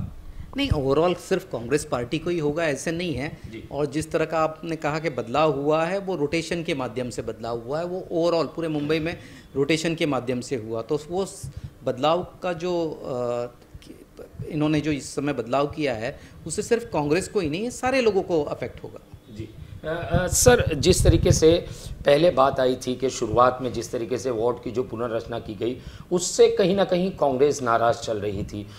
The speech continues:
Speaker 2: और कांग्रेस के आला नेताओं ने महाराष्ट्र के अंदर बयान भी दिए उसको लेकर कि कांग्रेस को विश्वास में लिए बिना ये सारी प्रक्रिया की गई। तो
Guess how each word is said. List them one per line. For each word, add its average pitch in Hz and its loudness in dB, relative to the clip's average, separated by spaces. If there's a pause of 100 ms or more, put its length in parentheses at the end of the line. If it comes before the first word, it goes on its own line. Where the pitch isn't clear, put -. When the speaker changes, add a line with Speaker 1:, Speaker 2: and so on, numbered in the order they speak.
(140)
Speaker 2:
और 147 8
कांग्रेस 175 6
के 208 6
आला 160 6
नेताओं 151 2
ने 147 0
महाराष्ट्र 135 2
के 135 0
अंदर 135 4
बयान 123 4
भी 135 0
दिए 131 -2
उसको 139 -4
लेकर 135 4 (340)
कि 170 4
कांग्रेस 165 2
को 190 2
विश्वास 151 2
में 160 2
लिए 139 0
बिना 131 0 (120)
ये 147 -2
सारी 127 0
प्रक्रिया 139 0
की 175 -2
गई। 113 -2 (380)
तो 247 8